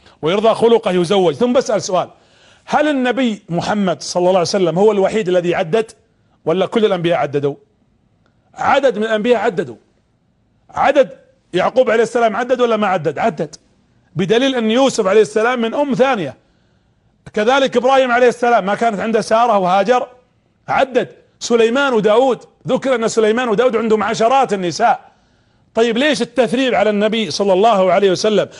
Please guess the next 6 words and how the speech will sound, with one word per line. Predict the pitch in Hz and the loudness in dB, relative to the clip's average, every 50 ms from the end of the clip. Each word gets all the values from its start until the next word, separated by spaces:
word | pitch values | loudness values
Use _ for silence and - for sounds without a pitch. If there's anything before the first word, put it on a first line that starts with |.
| - - - | -12 -6 -4
الأنبياء | 170 190 202 208 214 196 214 240 262 262 196 | -2 0 0 0 0 0 0 0 0 0 -2
كلهم | - - 285 262 240 220 185 180 226 254 262 240 - _ _ _ _ _ _ _ _ _ _ _ - | -2 0 0 2 2 2 2 2 2 2 0 -2 -12 _ _ _ _ _ _ _ _ _ _ _ -10
يتزوجون | 180 - 220 202 160 214 202 202 214 202 240 233 214 | -8 -4 -4 -2 0 0 2 2 2 2 2 0 0
لحكمة | 190 160 226 240 240 - 220 214 196 214 208 214 - | 0 -2 -4 -4 -2 -2 -2 -2 0 -2 -4 -2 -2
أرادها | 190 202 226 226 214 202 208 190 196 | 0 2 2 2 2 2 2 2 2
الله | 196 190 196 214 240 233 - | 2 2 2 2 2 0 -2